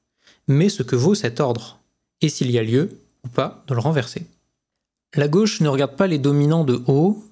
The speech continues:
par supériorité morale. Elle ne demande pas non plus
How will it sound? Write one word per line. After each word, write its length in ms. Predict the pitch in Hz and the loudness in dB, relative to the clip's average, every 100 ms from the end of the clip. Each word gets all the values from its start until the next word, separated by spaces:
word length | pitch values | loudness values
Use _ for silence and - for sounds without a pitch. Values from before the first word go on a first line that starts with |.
| - | -8
par 160 | 135 | -8
supériorité 640 | - 170 160 135 139 139 180 | -6 -2 0 2 2 2 2
morale. 520 | 151 120 107 104 - _ _ _ _ - | 2 0 -4 -10 -18 _ _ _ _ -4
Elle 140 | 127 | 0
ne 80 | 127 | 2
demande 280 | 123 120 117 | 2 2 2
pas 140 | 175 | 2
non 160 | 170 127 | 2 0
plus 320 | - 165 208 | 2 2 2